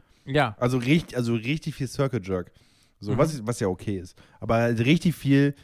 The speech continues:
Speaker 1: Was ist unser Podcast dann?
Speaker 2: Nee, weniger, weniger. Ich hab nämlich, ich hab ja externes Feedback reingeholt. Wir feiern uns nicht so sehr gegen dieses Twitter, dieser Twitter-Exkurs. Das war jetzt grad, das waren, das waren meine zwanzig Sekunden, Olli,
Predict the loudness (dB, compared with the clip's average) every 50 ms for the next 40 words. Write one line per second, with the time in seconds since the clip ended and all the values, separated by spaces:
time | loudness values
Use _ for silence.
0 | _ -10 -8 -8 -6 -8 -8 -8 -10 -8 -4 -4 -4 -4 -6 -12 -14 -16 -14 -14
1 | -14 -14 -14 -14 -16 -18 _ _ _ _ _ _ _ _ _ -10 -6 -6 -4 0
2 | 4 6 6 6 6 4 2 2 2 0 0 0 0 2 2 4 4 4 4 4
3 | 4 4 4 4 4 4 2 2 0 2 4 4 4 2 2 0 -2 0 2 2
4 | 2 2 2 0 0 0 2 4 4 4 4 4 6 4 4 4 2 -6 -20 _
5 | -20 -20 _ -8 -2 4 6 8 8 6 4 2 4 6 8 8 8 6 4 2
6 | 0 0 -2 -2 0 0 2 4 4 2 2 0 -4 -4 -4 -2 0 2 2 2
7 | 2 4 4 6 8 8 8 8 8 8 6 6 6 6 2 2 2 2 0 -4
8 | -8 -4 0 0 0 0 -2 -10 -20 _ _ _ -18 -12 -4 2 4 6 6 6
9 | 4 2 2 2 4 6 6 6 6 4 0 -4 -10 -12 -8 -2 -2 -2 0 2
10 | 4 4 6 6 6 6 6 4 2 0 0 0 -2 -6 -6 -4 0 0 0 2
11 | 0 -2 -2 -2 -2